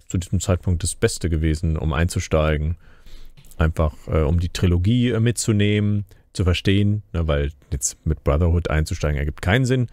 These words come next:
Ähm, dann danach der nächste Entry wäre ja eigentlich A C drei gewesen. Und das war ja, glaub ich, noch nicht draußen. Ja, äh,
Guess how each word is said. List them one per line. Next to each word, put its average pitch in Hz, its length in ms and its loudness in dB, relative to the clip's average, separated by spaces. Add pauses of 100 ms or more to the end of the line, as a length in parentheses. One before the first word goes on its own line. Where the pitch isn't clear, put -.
(720)
Ähm, 87 440 0 (800)
dann 80 360 2
danach 78 300 0
der 95 100 0
nächste 80 320 0
Entry 80 280 0
wäre 82 120 2
ja 76 100 2
eigentlich 78 320 -2
A 87 60 0
C 92 140 -2
drei 92 260 0
gewesen. 78 500 -2 (1120)
Und 90 160 2
das 87 240 -2
war 85 80 4
ja, 80 60 0
glaub 82 180 0
ich, 85 80 0
noch 80 100 2
nicht 76 140 -2
draußen. - 420 -2 (840)
Ja, 160 320 2
äh, 110 160 -4